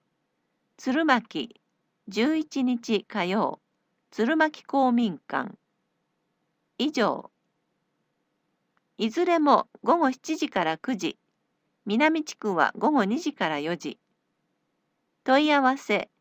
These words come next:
校長相談課。電話、八二の五一二八。山ビル対策研修会。時、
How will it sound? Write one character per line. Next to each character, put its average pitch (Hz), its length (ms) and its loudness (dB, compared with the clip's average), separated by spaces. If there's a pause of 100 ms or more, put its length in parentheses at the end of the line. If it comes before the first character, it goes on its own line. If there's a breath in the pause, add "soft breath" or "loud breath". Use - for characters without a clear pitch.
(360)
校 311 220 2
長 147 300 0
相 220 280 2
談 196 280 -2
課。 - 260 -4 (880)
電 220 340 2
話、 202 200 -2 (380)
八 294 340 -2
二 330 240 0
の 156 200 -2
五 247 320 0
一 285 320 -6
二 175 280 -4
八。 - 460 -12 (2500)
山 285 360 6
ビ 349 120 4
ル 311 140 0
対 302 260 2
策 160 380 -4
研 277 300 0
修 233 340 -4
会。 - 360 -4 (1080)
時、 240 420 0